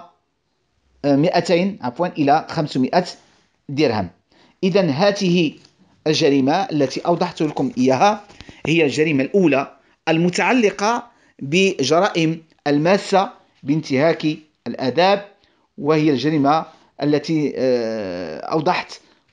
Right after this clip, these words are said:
كل من مفهومها وطبيعتها، وأوضحت لكم أيضًا ما ي-، يشمل، آه، علة تجريمها.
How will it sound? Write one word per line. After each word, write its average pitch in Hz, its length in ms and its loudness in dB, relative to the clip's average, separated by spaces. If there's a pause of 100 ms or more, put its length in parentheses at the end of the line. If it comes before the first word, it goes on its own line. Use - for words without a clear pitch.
كل 175 380 2 (120)
من 147 220 -4
مفهومها 196 800 0 (520)
وطبيعتها، 175 1800 0 (360)
وأوضحت 170 680 0 (340)
لكم 151 400 -2
أيضًا 156 420 0 (1120)
ما 165 380 4
ي-، 143 800 2
يشمل، 180 640 2 (360)
آه، 135 1000 2
علة 151 480 2 (640)
تجريمها. 151 880 0